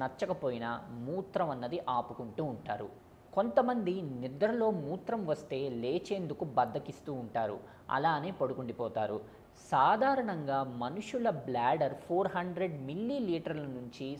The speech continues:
సిక్స్ హండ్రెడ్ మిల్లీలీటర్ల దాకా మూత్రాన్ని ఉంచుకోగలదు. ఆ పరిమితి దాటిన క్షణం నుంచే బ్లాడర్ మీద ఒత్తిడి పెరుగుతూ ఉంటుంది.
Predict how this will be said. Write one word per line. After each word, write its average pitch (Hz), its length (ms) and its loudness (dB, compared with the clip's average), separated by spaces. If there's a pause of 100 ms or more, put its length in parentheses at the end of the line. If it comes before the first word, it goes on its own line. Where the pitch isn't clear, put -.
సిక్స్ 214 320 -8
హండ్రెడ్ 214 380 -2
మిల్లీలీటర్ల 160 680 0 (120)
దాకా 113 240 2 (180)
మూత్రాన్ని 180 640 -2
ఉంచుకోగలదు. 113 640 -2 (520)
ఆ - 20 12 (240)
పరిమితి 202 400 2 (100)
దాటిన 147 320 6 (120)
క్షణం 180 320 -2 (100)
నుంచే 123 340 -6 (200)
బ్లాడర్ 131 540 4
మీద 127 160 -4 (220)
ఒత్తిడి 185 440 -6
పెరుగుతూ 127 420 -2
ఉంటుంది. 110 420 -6